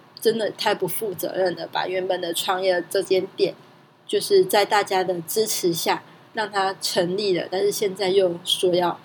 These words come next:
放弃了，好像把创业当儿戏一样，太快就放弃了。甚至不知道该如何跟亲朋好友交代这短时间内发生的这些变化，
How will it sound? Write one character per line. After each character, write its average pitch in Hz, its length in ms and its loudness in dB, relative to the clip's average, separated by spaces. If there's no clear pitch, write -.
放 185 200 2
弃 170 340 -2
了， - 80 -8
好 185 100 -6
像 214 220 0
把 185 180 -2
创 196 320 -4
业 202 140 4
当 185 240 -4
儿 175 120 -8
戏 226 220 -2
一 165 220 -4
样， 175 220 4
太 202 160 0
快 202 180 0
就 185 160 2
放 165 260 -2
弃 170 260 0
了。 - 160 -14
甚 226 280 -2
至 220 240 4
不 226 100 6
知 220 160 2
道 214 260 4
该 202 260 2
如 185 180 4
何 170 380 2
跟 202 180 4
亲 208 200 0
朋 185 200 0
好 170 240 2
友 185 200 6
交 180 200 2
代 180 240 4
这 196 200 4
短 170 220 0
时 165 160 2
间 180 220 2
内 185 180 4
发 180 220 -2
生 180 220 0
的 175 120 2
这 190 200 2
些 175 280 2
变 170 300 2
化， 165 360 4